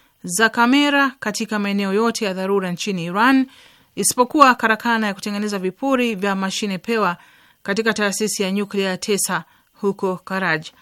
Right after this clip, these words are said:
Ripoti hiyo imetolewa katika hali ambayo mwakilishi wa Irani katika wakala wa I A E A kabla ya hapo alisema wakala huo wa nyuklia haupaswi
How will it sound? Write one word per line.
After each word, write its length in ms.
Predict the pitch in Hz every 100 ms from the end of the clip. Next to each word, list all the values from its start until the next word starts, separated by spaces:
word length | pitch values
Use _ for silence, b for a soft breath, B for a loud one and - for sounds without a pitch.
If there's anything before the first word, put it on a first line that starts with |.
| b b b b b -
Ripoti 340 | 254 285 285
hiyo 320 | 320 349 302 311
imetolewa 480 | 277 254 262 311 277
katika 280 | 254 -
hali 260 | 240 294 233
ambayo 480 | 202 202 220 175 151 b b b b
mwakilishi 440 | 208 247 320 359 330
wa 60 |
Irani 300 | 285 302 240
katika 360 | 226 226 254 226
wakala 380 | 214 247 233 208
wa 200 | 208 -
I 220 | 247 247
A 120 | -
E 300 | 208 214 233 240
A 180 | 156 160 b b b b
kabla 420 | - 277 330 320 269
ya 140 | 233
hapo 540 | 226 262 - - 170 b b b b -
alisema 540 | 226 262 - 370 302
wakala 300 | 269 285 277
huo 180 | 269 339
wa 120 | 269
nyuklia 380 | 269 277 254 240
haupaswi 760 | 214 214 220 226 190 - -